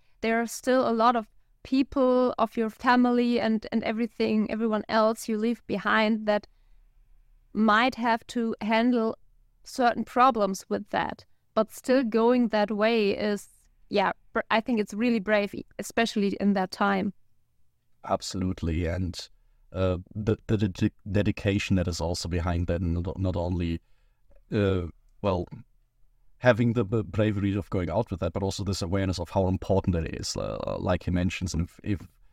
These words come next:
Speaker 2: we can show that this can happen to anybody, including the star of a T V show, that opens up,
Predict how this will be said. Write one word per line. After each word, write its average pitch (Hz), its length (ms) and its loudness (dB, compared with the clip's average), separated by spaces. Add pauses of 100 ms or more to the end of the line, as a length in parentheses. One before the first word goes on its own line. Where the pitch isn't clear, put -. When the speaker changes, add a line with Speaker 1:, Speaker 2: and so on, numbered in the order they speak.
(140)
Speaker 2:
we 113 180 2
can 101 220 0
show 101 280 0
that 92 180 -4
this 101 160 -4
can 92 160 -4
happen 92 260 0
to - 160 -4
anybody, 90 460 0
including 95 420 0
the 92 100 0
star 87 320 0
of 82 100 -6
a 85 40 -6
T - 140 -4
V 92 200 -2
show, 90 280 -6
that - 340 -8 (480)
opens 98 400 0
up, 90 220 0